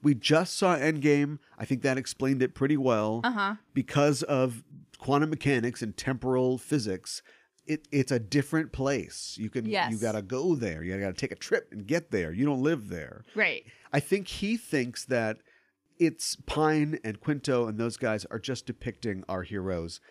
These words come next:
Speaker 1: at an earlier point in time. Do you know what I mean? Like,
Speaker 2: Oh,
Speaker 1: they're
Speaker 2: I
Speaker 1: just,
Speaker 2: see.
Speaker 1: they're recast.
Speaker 2: Yeah, I
Speaker 1: Which
Speaker 2: see.
Speaker 1: they are, but, you know,
Speaker 2: But
Speaker 1: they
Speaker 2: it's
Speaker 1: kind of aren't, 'cause
Speaker 2: Right.
Speaker 1: this is wibbly wobbly, trekky wecky.
Speaker 2: And,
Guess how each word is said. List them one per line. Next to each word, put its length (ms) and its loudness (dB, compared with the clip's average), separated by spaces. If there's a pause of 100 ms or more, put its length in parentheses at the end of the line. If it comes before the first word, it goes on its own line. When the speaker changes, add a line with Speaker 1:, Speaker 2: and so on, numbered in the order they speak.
(260)
Speaker 1:
at 140 -2
an 140 -6
earlier 360 -2
point 340 -8
in 140 -12
time. 360 -6 (680)
Do 80 0
you 60 4
know 120 2
what 60 0
I 120 2
mean? 80 2
Like, 120 2
Speaker 2:
Oh, 60 -2
Speaker 1:
they're 160 6
Speaker 2:
I 80 2
Speaker 1:
just, 300 2
Speaker 2:
see. 180 -10
Speaker 1:
they're 140 6
recast. 840 0 (220)
Speaker 2:
Yeah, 380 -8
I 140 -6
Speaker 1:
Which 200 8
Speaker 2:
see. 60 -2
Speaker 1:
they 220 4 (260)
are, 500 4
but, 400 -2
you 160 -2
know, 60 0
Speaker 2:
But 120 4
Speaker 1:
they 160 4
Speaker 2:
it's 120 -4
Speaker 1:
kind 340 0
of 260 0
aren't, 540 0
'cause 160 2
Speaker 2:
Right. 120 4
Speaker 1:
this 220 0
is 220 0
wibbly 360 0
wobbly, 400 -2
trekky 320 -6
wecky. 480 -6 (160)
Speaker 2:
And, 180 -4